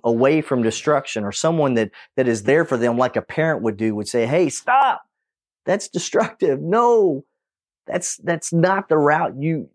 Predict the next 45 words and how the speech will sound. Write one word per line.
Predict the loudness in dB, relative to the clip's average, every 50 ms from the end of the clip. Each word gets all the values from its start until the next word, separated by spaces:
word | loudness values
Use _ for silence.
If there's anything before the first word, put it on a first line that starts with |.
| _
you | -4 -2 0
know, | 0 -2
for | -2 -2 -2 0 0 0
you. | 0 0 0 2
That's | 0 0 0 0
not | -2 -2 0 0
the | 0
route | 2 2 2 2 0 -2
to | -4
go." | -2 0 0 0 0 -2 -4 -6 _ _ _ _
But | -6 -4
having | 0 0 0 0 2 0 0 0
just | 0 0 0 -2 -6 -10 -4 0
good, | 2 2 2 2 0 -2
sound | 0 2 2 2 2 2
advice | 0 0 0 0 0 0 0 -2 -4 -4
in | -4
their | -4 -2 0
life, | 0 0 0 0 -2 -6 _ _ _ _ _
or | -2 -2 0
someone | 2 2 2 2 2 2 2 2
to, | 2 0 0 -2 -6 _ _ -6
to | -6 -4
tell | 0 2 2 4
them, | 4 2 0 0
"Hey, | 0 0 2 2
you | 0 -2 -2 -2 0 0 -2 -2
are | -2 -2 0 0
amazing | 0 0 0 -2 -2 0 2 2 2 2 2 0 -2 -4 -4 -4
at | -4 -6 -6 -4
this. | -4 -6 -4 -6 -8 -10 -14 -20 -20 -20 -14 _
You | -2 0 2 4
are | 4 2 2
gifted | 0 -2 0 2 2 2 2 0 0 0 2
in | 2 2
this | 2 0 0 0
area, | 2 2 2 2 2 0 0 -2
and | -2 -2 -2 -2 -2
you | -2 0 2 2 2 2 0 -2 -4 _ _ _ _ _ -4
are | 0 2 2 2 2 0 2
able | 2 2 2 2 0 -2 -4 -2
and | -2 -2 -2 -2
can | -2 0 0 0 0 0
do | 0 0 0 0
this." | 0 -2 -4 -6 -8 -10 -14